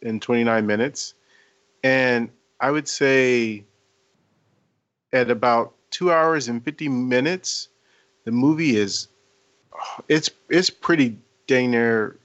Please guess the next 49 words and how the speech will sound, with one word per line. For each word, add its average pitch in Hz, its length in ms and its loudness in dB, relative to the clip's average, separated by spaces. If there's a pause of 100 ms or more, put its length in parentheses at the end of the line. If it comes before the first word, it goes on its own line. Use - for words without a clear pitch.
(280)
perfect 113 480 -4
in, 120 220 -2
in 127 240 0
terms 160 400 0
of, 127 140 -2
like, 120 400 0 (200)
what 147 220 -4
you're 135 80 -6
gonna 131 220 0
get 123 320 0
and 120 160 -8
what 123 180 -6
you 127 80 -2
expect 117 380 -4
to 113 60 -10
see 110 320 -6
in 107 100 -2
this 107 140 -6
type 107 260 -4
of 104 60 -4
movie. 101 400 -2
It, 110 160 -2 (340)
it 135 140 2
really 127 360 2
does 113 280 0
a 113 40 -4
good 104 220 -4
job 104 340 0
of 101 160 -6
telling 107 380 -6
this 101 160 -6
story. 101 760 0
And, 95 300 0 (360)
uh, 104 340 2
one 131 260 2
of 123 80 2
the 120 100 2
big 110 380 -2
things 117 360 0
that 107 200 -2
people 110 260 -6
have 104 140 -6
pointed 117 300 -2
out 175 180 0
in 120 80 -2
the 110 80 -2
movie 113 380 -4
is 104 160 -6
that 107 260 0